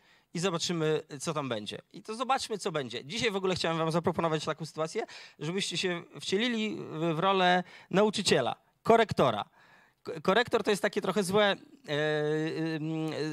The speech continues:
e, słowo, nietrafne, ale najlepsze, jakie mam. E, bo korektor to taki, co wymazuje, wiecie, o co chodzi,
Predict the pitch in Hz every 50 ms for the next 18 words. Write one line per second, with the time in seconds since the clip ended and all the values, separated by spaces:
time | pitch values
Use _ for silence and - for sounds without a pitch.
0 | 139 139 160 - 208 214 190 165 165 170 190 - 240 208 170 - - 170 180 -
1 | 185 208 208 214 214 220 208 - 214 196 185 180 - 190 170 151 117 104 - _
2 | - - - - - - - - - 151 156 160 151 95 - - - 170 156 165
3 | - 202 208 208 - 220 180 175 190 175 185 - 202 170 - 208 175 196 190 190
4 | 175 160 196 196 160 143 131 170 165 - 156 123 143 131 139 135 131 139 147